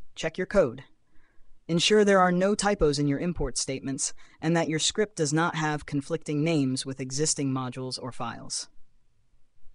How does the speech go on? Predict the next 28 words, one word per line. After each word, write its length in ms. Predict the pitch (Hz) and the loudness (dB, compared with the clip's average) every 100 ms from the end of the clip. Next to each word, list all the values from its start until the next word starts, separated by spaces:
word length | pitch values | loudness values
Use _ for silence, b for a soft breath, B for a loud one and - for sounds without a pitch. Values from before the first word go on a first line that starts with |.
| - | -4
Eight, 340 | 180 - - - - - - - | -4 -4 -8 -12 -20 -18 -18 -4
seek 380 | - - 147 | -2 0 -4
further 380 | - - 143 135 | -4 0 0 0
assistance. 680 | 127 - 135 - 139 - - - - - _ _ - _ - | -2 -2 -4 -6 -6 -6 -6 -10 -16 -18 _ _ -20 _ -6
If 160 | 147 | -2
none 160 | 170 190 | 2 4
of 100 | 226 | 4
the 80 | 214 | 2
above 260 | 160 151 | 2 2
solutions 520 | - 147 139 - 139 135 | 2 0 0 0 -2 -2
work, 400 | 123 156 - - - _ _ - | -4 -4 -6 -16 -20 _ _ -4
there 140 | 151 | 0
might 160 | 202 269 | 2 2
be 80 | |
a 40 | 254 | 2
deeper 280 | 190 202 175 | 0 -2 0
issue 480 | 214 - 139 131 131 | 0 0 -2 -4 -4
with 140 | 135 | -4
your 100 | 143 | -4
Python 400 | - 143 143 131 | -2 -4 -4 -2
setup 360 | - 220 123 - | 2 4 2 -4
or 200 | - 139 | -4 0
environment. 600 | 135 170 226 139 113 - | 2 2 2 0 -4 -2
Consider 420 | 180 - 359 349 | 0 2 4 4
seeking 320 | - 254 220 | 2 2 0
help 240 | 175 170 175 | 0 0 0
on 160 | 165 | -2
forums 680 | 156 226 139 120 208 - | 0 0 0 -2 -4 -6